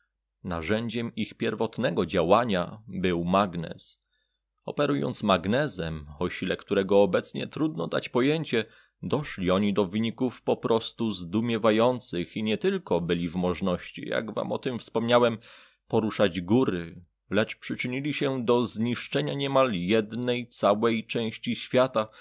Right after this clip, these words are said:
oraz do zmiany warunków atmosferycznych i etnograficznych ziemskiego globu. Oprócz sił czysto materialnych, jakimi dysponowali Atlanci, otrzymywali oni nierównie większe jeszcze efekty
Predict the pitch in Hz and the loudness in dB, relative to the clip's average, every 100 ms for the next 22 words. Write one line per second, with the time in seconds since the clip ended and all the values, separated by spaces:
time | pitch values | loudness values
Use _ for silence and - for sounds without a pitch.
0 | - _ - - - 104 104 123 90 120 | -20 _ -8 0 0 0 0 0 2 0
1 | 123 110 120 139 165 - - 85 90 - | 2 4 4 4 0 -4 -4 -2 -4 -4
2 | - 92 101 - 120 - - 104 - 113 | 0 2 2 0 -4 -6 -4 -6 -2 -4
3 | - 131 117 113 107 - 156 - 92 85 | -2 -2 0 0 0 -4 -8 -4 -2 -2
4 | 78 78 90 85 - 87 85 80 87 95 | -4 -4 -4 -4 -4 -4 -2 -2 2 2
5 | 85 82 90 98 _ _ _ _ _ _ | 0 -6 -10 -18 _ _ _ _ _ _
6 | _ _ _ _ _ _ _ _ _ _ | _ _ _ _ _ _ _ _ _ _
7 | _ _ _ _ _ _ _ _ - 90 | _ _ _ _ _ _ _ _ -8 -6
8 | - 90 - - 123 123 143 - - 117 | -6 -6 -6 -4 -4 -4 -6 -6 -2 -2
9 | - 104 120 151 123 - 87 98 90 87 | 0 2 2 2 0 -2 -2 -2 -2 -2
10 | 90 - 92 82 127 120 85 - 110 131 | -4 -2 -2 2 2 2 0 0 0 0
11 | 123 95 80 82 _ _ 117 - 139 127 | -2 -6 -6 -12 _ _ -2 -2 -4 -2
12 | 101 127 139 117 127 131 135 120 131 175 | 2 2 2 0 0 -2 -2 0 2 0
13 | 107 90 82 107 127 135 147 127 - 143 | 0 0 0 0 -2 -4 -4 -4 -4 -2
14 | 113 113 135 - 131 | 0 0 -2 -2 -6